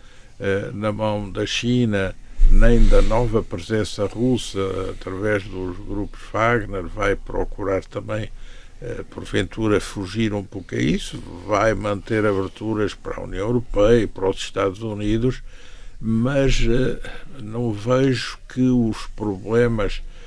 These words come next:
estruturais e fundamentais da África sofram, eh, em dois mil e vinte e quatro, digamos, uma viragem decisiva, da qual se possa inferir que a África está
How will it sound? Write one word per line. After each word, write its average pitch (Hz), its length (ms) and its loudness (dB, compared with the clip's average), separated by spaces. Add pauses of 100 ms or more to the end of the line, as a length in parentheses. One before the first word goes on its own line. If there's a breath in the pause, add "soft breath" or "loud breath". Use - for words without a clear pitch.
(140 soft breath)
estruturais 113 1200 0
e 104 120 -8
fundamentais 113 1200 0 (460 loud breath)
da 110 540 -4
África 127 680 -2 (320 soft breath)
sofram, 101 920 0 (360 soft breath)
eh, 107 600 0
em 120 100 4
dois 107 320 -2
mil 117 240 -2
e 113 80 0
vinte 110 360 -4
e 104 40 -4
quatro, 127 440 0 (140)
digamos, 113 440 2
uma 117 180 2
viragem 135 500 6
decisiva, 107 840 6
da 101 180 4
qual 113 300 4
se - 120 -4
possa 117 360 4
inferir 120 500 4
que 123 160 -2
a 107 160 4
África 117 460 -2
está 117 400 0